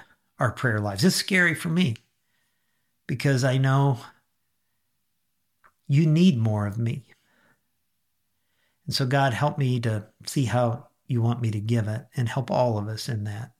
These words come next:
Help us to be people who keep asking, keep seeking, keep knocking, keep your hand on our lives, and collectively, God, keep your hand on Eastside for the future. I ask it in Jesus' name and for his sake.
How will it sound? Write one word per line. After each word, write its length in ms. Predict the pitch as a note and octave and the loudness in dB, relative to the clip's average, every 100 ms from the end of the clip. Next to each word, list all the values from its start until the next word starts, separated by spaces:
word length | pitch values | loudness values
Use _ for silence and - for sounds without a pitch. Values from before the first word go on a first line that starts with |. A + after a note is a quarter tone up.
| _ _ _ _ _ _ _ _ _ | _ _ _ _ _ _ _ _ _
Help 200 | - C#3+ | -2 0
us 160 | C3 - | 0 -2
to 80 | B2 | 0
be 140 | A#2 | 0
people 360 | A#2 A#2+ A2+ A2 | 0 -2 -2 -4
who 100 | A2 | -4
keep 260 | - A#2 | -4 -4
asking, 480 | G#2 G#2 - A2+ G#2+ | -4 -6 -6 -8 -6
keep 260 | - C#3 A#2 | -2 -2 -2
seeking, 400 | - A#2 B2 A2+ | -6 -6 -6 -6
keep 340 | - B2+ - | -4 -4 -4
knocking, 380 | A#2 G#2+ - A#2+ | -2 -2 -2 -2
keep 240 | E3+ D3 | -2 0
your 100 | C3+ | 0
hand 380 | A2 E3 E3 B2 - | 0 2 2 0 0
on 180 | C3+ A#2 | 2 2
our 140 | G#2+ | 2
lives, 500 | A#2+ D3 A#2+ A2+ A2+ C#3+ | 2 2 0 -2 -4 -2
and 140 | A#2+ | -2
collectively, 680 | A#2 A2+ G#3+ A3+ C3 A2+ A#2 | -2 0 0 0 -4 -4 -8
God, 380 | - - - - - - - - - | -8 -8 -10 -14 -20 -20 -20 -20 -4
keep 240 | F3 C3 | -2 0
your 100 | C#3 | 0
hand 300 | G2 B2+ A#2+ | 0 2 2
on 180 | A#2 G#2 | 2 0
Eastside 500 | G2+ G2 - G#2+ A2 | -4 -8 -8 -8 -8
for 120 | - | -8
the 80 | A#2+ | -8
future. 540 | A2 - C3 - - - | -8 -10 -8 -10 -10 -8
I 80 | B2 | -6
ask 220 | A#2+ - | -6 -4
it 100 | A2+ | -6
in 160 | A2 G#2 | -6 -6
Jesus' 580 | - D3+ C#3+ B2+ - | -2 -2 -2 -4 -6
name 180 | C3+ A#2+ - | -8 -12 -12
and 160 | E3 B2 | -12 -8
for 200 | - - | -8 -6
his 200 | C3+ - | -8 -8
sake. 260 | - - | -10 -12